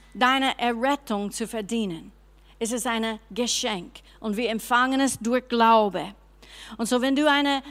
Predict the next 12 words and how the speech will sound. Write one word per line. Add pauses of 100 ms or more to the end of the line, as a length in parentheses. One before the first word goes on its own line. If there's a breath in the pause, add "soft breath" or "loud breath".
Not
hast
in
deinem
Leben,
versuche
nicht
mehr
zu
beten
oder
mehr,